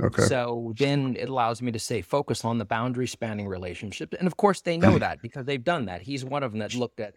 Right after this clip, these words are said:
Speaker 1: Absolutely.
Speaker 2: you know, there's a disproportionate effect to performance and other things from people who have lots of boundary spanning relationships. So what it does is it gives me a chance to say, we've got a very well-defined set of boundaries that everybody knows.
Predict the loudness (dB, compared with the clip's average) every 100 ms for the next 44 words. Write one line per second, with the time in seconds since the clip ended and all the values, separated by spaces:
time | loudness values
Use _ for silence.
0 | 4 4 8 8 8 4 -2 0 2 2
1 | -2 -4 0 0 -2 -8 -8 -14 _ _
2 | _ _ _ _ -10 -4 2 2 2 -6
3 | _ _ -6 -2 0 0 2 4 4 2
4 | 0 0 0 0 -2 -4 -4 -4 -2 0
5 | 0 -2 -2 -2 -2 -2 0 2 2 0
6 | 0 -6 -2 -2 0 -2 -2 -4 -4 -4
7 | -4 -6 -10 -14 _ -4 0 2 0 -4
8 | -6 -8 -4 -2 0 0 4 4 4 0
9 | -2 -2 -4 -2 -2 0 -2 -4 -6 -8
10 | -8 _ -8 -4 -2 -2 0 2 2 4
11 | 4 2 -4 -4 -2 -2 -4 -4 -4 -4
12 | -4 -2 -4 -6 -10 -12 -20 -20 _ _
13 | -2 2 4 4 4 2 2 0 -2 -4
14 | -10 -16